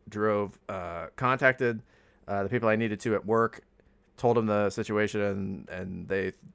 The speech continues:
were understanding. They're like, "Yeah, if your wife's going to the emergency room, dude, like, just go." So I went back, picked up a, a couple things I needed, and then drove straight to the E R.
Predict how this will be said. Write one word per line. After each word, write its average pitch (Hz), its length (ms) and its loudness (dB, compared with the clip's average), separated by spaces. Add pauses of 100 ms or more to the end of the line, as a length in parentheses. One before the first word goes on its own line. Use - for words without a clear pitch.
were 101 400 -2
understanding. 101 460 -2
They're 101 100 -2
like, 113 240 0
"Yeah, 202 240 4
if 113 80 -2
your 165 100 -2
wife's 131 220 2
going 127 120 0
to 107 40 -2
the 101 60 -4
emergency 101 340 -2
room, 95 160 -4
dude, 98 300 -2
like, 98 180 -6
just - 380 -2 (140)
go." 90 380 -2 (400)
So - 120 2
I 143 80 10
went 165 160 6
back, 139 380 4
picked 135 200 -2
up 131 160 4
a, 113 320 4
a 101 60 -2
couple 127 240 0
things 120 220 -2
I 113 80 2
needed, 110 200 2
and 104 100 0
then 107 80 -2
drove 98 340 -2
straight 110 240 -2
to 117 60 -6
the 87 100 -6
E 104 120 0
R. 98 300 2